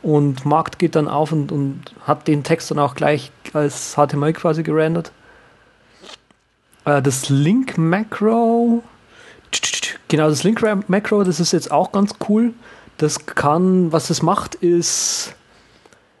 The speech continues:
du gibst dem eine U R L und wenn du in das Titelfeld, also das, was dann quasi im, im Markdown-Link drin sein soll, hinten in den Double Quotes, äh, wenn du da nichts reinschreibst,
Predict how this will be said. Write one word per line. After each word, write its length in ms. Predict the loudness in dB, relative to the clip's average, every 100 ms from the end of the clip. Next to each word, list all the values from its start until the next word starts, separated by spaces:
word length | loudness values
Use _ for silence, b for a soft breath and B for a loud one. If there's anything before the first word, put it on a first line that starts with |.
| _ _ -6
du 80 |
gibst 340 | -2 -2 -4 -12 -2
dem 200 | 2 4
eine 120 | 4
U 120 | 4
R 160 | 2 2
L 160 | 0 -2 -14 _ _
und 420 | 0 2 2 0 0
wenn 140 | 2
du 60 | 2
in 160 | 2
das 200 | 0 -2
Titelfeld, 960 | 0 0 0 -2 0 2 2 2 2 2
also 160 | 0
das, 240 | 0 0 0
was 340 | -2 -4 -12 -16 _ _ _ -20 -20 -4
dann 140 | -2
quasi 280 | 2 2 2
im, 240 | 0 0 0
im 640 | 0 0 0 -2 -6 -10 -8
Markdown-Link 840 | 0 0 2 0 2 2 2 2
drin 200 | 0 0
sein 280 | 2 0 0
soll, 180 | 2 2
hinten 280 | 2 2 2
in 100 | 0
den 120 | 2
Double 220 | 2 2
Quotes, 460 | 0 2 0 -2 -12 B B B B B B B B _ -8
äh, 180 | -4 0
wenn 120 | 2
du 80 | 2
da 200 | 4 4
nichts 400 | 4 2 0 0
reinschreibst, 840 | 2 2 2 2 2 0 -8 -14